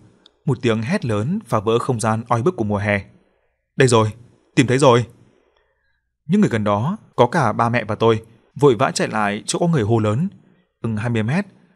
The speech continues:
một tấm lưng nổi trên nước để mặc những bộ phận còn lại chìm xuống. Đó là một cái mương nước cách ngôi đền độ mười mét, trải dài song song theo trục đường chính của thôn. Không chần chừ,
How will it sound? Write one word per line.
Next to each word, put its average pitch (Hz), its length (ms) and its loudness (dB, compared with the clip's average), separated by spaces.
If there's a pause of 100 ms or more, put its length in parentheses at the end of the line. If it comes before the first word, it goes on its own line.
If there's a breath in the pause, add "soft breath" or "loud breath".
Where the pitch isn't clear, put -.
(140 soft breath)
một 135 200 -2
tấm 120 140 -2
lưng 120 300 0
nổi 110 200 0
trên 113 200 -4
nước 175 240 -2 (200)
để 120 120 -2
mặc 107 240 -2
những 175 160 -4
bộ 147 100 0
phận 110 320 -4
còn 110 140 -4
lại 110 140 -2
chìm 101 160 -8
xuống. 113 280 -2 (720 soft breath)
Đó 147 120 2
là 190 100 4
một 120 180 0
cái 110 100 -2
mương 113 280 -2
nước 196 200 0 (160)
cách 165 120 -6
ngôi 120 140 -2
đền 104 260 -2
độ 117 180 0
mười 113 200 -2
mét, 170 220 -2 (480 soft breath)
trải 120 180 0
dài 104 240 -2
song 117 200 -4
song 113 360 -6
theo 117 240 -4
trục 110 140 -6
đường 101 140 -6
chính 110 180 -6
của 127 100 -4
thôn. 110 200 0 (840 soft breath)
Không 202 160 2
chần 151 140 0
chừ, 107 280 -2